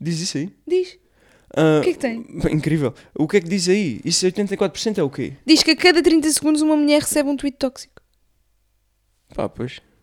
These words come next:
Speaker 2: Então, mas, mas a minha questão é
Speaker 1: Mas o que eu acho é,
Speaker 2: É bué
Speaker 1: imagina,
Speaker 2: estranho.
Speaker 1: eh, para os cães, para os homens, para os lagartos, deve ser igual. O Twitter é
Speaker 2: Exato.
Speaker 1: só lixo, não é?
Speaker 2: Mas porquê é que põe isto tudo assim? Porquê é que não põe? A cada trinta segundos uma pessoa recebe um tweet tóxico.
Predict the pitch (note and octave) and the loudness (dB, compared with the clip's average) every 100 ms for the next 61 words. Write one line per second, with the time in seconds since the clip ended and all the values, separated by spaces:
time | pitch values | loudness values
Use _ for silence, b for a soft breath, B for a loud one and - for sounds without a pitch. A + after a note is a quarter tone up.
0 | - - C#5 A#4 - F#4 F4+ F#4+ F#4+ - | -14 -4 0 0 2 2 2 2 0 0
1 | F#4+ C#4 F#3 F#3+ - F3+ G3 G3+ F#3+ A3+ | 0 0 -2 -6 -2 0 6 8 10 8
2 | - C#3+ G2+ - _ - E3+ F#3+ - - | 8 6 6 0 _ -2 0 4 6 6
3 | - B4 A#4 C#4+ C#4+ C#4+ - D#3+ - E3+ | 2 -4 -2 -2 -2 -6 0 0 4 6
4 | F3+ F#3 - - C3+ C#3 E3 E3 E3+ E3 | 6 4 -2 0 2 6 6 6 4 2
5 | - C#3+ C#3+ C#3+ C#3+ E3 D#3 D#3 - F#3+ | 2 2 4 4 6 4 4 0 2 2
6 | F3 E3+ C3 - G#2 C#3 D3 - - B4 | 6 6 6 0 -4 0 2 2 4 6
7 | C5+ C#5 A4+ D3+ A3 - C3+ - - B4+ | 8 8 8 6 2 2 2 4 4 8
8 | B4+ C5 - B4 B4+ A#4+ - A#4+ A#4 A4 | 10 10 10 10 10 8 10 8 10 6
9 | - A#4+ A4+ G4 F#4+ E4+ D4+ B3+ B3+ F#4 | 6 2 4 4 4 4 6 6 4 2
10 | F4+ D4+ D#4+ D4+ C4+ - C4 E4 D4+ D#4+ | 2 2 4 2 2 -2 0 0 2 2
11 | D4+ - - E4 E4 - D4+ C#4 C4 C4 | 0 0 2 2 2 0 4 4 2 -4
12 | D4+ D#4 - B3 G3+ - - F#3 | -2 -2 4 4 4 0 -16 -18